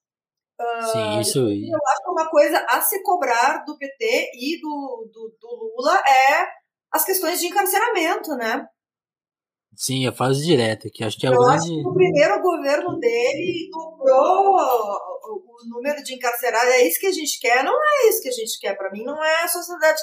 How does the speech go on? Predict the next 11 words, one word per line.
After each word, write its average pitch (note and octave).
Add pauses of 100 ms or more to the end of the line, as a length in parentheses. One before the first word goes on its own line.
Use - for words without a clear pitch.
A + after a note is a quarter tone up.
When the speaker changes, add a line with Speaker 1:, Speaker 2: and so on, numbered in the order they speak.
Speaker 2:
que E4+ (340)
não B3+
se C#4
constrói D#4+
uma D#4
sociedade D#4
pre-, C4+
uma C4+
sociedade C#4+
prendendo D#4
gente, C4